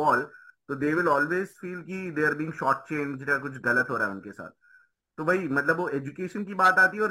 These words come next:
किस तरीके से आप कितना ट्रांसपेरेंसी मेंटेन कर सकते हैं ये सब चीजों में, तभी आपके मासेस में उतना कॉन्फिडेंस आएगा कि वो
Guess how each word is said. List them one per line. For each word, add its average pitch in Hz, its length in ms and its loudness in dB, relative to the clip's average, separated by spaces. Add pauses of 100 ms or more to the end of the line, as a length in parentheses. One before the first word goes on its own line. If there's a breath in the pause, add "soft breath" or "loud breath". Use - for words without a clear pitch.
किस 185 180 -10
तरीके 180 280 -4
से 196 80 0
आप 185 160 2
कितना 175 220 0
ट्रांसपेरेंसी 156 640 -2
मेंटेन 156 380 -6
कर 151 160 0
सकते 139 280 -4
हैं 131 200 -8
ये 127 120 -4
सब 131 180 -8
चीजों 123 260 -6
में, 143 100 -6
तभी 135 720 -4
आपके 131 300 -2
मासेस 139 400 -2
में 156 100 -6
उतना 147 180 -6
कॉन्फिडेंस 147 500 -2
आएगा 139 240 4
कि 156 180 -6
वो 151 340 -4